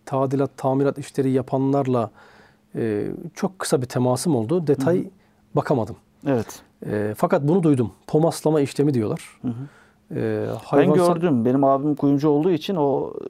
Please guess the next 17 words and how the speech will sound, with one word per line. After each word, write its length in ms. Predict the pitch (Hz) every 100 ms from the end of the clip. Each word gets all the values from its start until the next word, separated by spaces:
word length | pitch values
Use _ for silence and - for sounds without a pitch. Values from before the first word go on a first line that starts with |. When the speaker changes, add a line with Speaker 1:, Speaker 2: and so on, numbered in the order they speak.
| - -
Speaker 2:
kalın 260 | 143 147
kalın 380 | 151 131 123 - -
sabunları, 640 | - 123 127 123 120 160
cila 260 | - 127 123
sabunlarını 460 | 127 117 113 117
gördüm. 320 | 135 120 117 - _ _ _ _ -
Speaker 1:
Eskiden 440 | - - 208 196
domuz 240 | 196 202
yağı 160 | 190 190
kullanılıyor 460 | 190 175 180 185 170
olabilir. 520 | 156 131 - - -
Speaker 2:
Hı 60 | 123
hı. 40 | 117
Speaker 1:
Ama 160 | 156 165
şu 220 | - 190
an 200 | 170 127
güncel 460 | 120 143 135 160